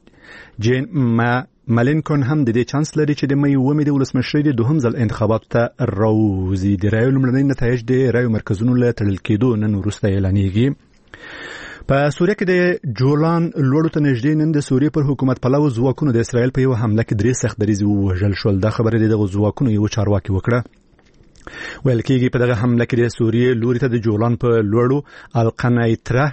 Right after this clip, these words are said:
کې د رژیم پلوي ملي دفاعي ځواک په نښه شوی و. د سوریې دولتي خبري اژانس سانا وویل، اسرائیل د سوریې پوځي پوسته ویشتې او وراني یې ور اړولې ده.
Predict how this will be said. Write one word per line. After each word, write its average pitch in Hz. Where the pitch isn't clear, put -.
کې 139
د 127
رژیم 104
پلوي 113
ملي 110
دفاعي 117
ځواک 110
په 110
نښه 101
شوی 95
و. 98
د 98
سوریې 107
دولتي 107
خبري 143
اژانس 139
سانا 139
وویل، 143
اسرائیل 110
د 120
سوریې 113
پوځي 104
پوسته -
ویشتې 139
او 151
وراني 107
یې 107
ور 110
اړولې 104
ده. 139